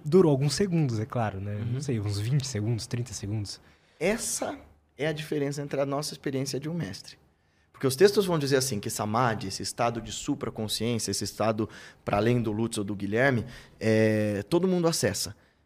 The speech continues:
Speaker 2: A gente acessa por poucos instantes e nem se dá conta.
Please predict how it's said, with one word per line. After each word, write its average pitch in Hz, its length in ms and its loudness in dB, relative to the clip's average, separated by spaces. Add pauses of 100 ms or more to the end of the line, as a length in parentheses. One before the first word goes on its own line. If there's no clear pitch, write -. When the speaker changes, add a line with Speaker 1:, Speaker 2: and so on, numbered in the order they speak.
(480)
Speaker 2:
A 107 100 -2
gente 127 220 2
acessa 131 300 0
por 131 160 -2
poucos 160 360 2
instantes 147 440 4
e 147 60 4
nem 139 120 0
se 151 140 -4
dá 147 100 4
conta. 113 420 0